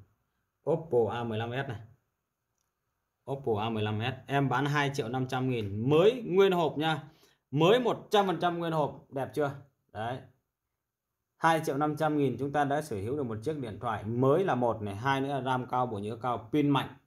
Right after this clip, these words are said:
Để chúng ta sử dụng chơi game, lướt web đầy đủ, thoải mái.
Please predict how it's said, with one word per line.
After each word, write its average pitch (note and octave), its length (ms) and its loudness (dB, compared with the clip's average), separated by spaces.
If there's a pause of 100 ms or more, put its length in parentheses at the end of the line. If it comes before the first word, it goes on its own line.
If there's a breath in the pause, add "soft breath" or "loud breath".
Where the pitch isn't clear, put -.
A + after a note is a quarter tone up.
(460)
Để F#2+ 120 -10
chúng C3 100 -6
ta C3 100 -6
sử A2+ 140 -10
dụng G#2 160 -10
chơi C3 220 -2
game, C3+ 260 2 (260)
lướt C3 180 -8
web D#3 240 -4 (160)
đầy A2 200 -6
đủ, F#2+ 240 -8 (180)
thoải A2 160 -8
mái. A2+ 200 -6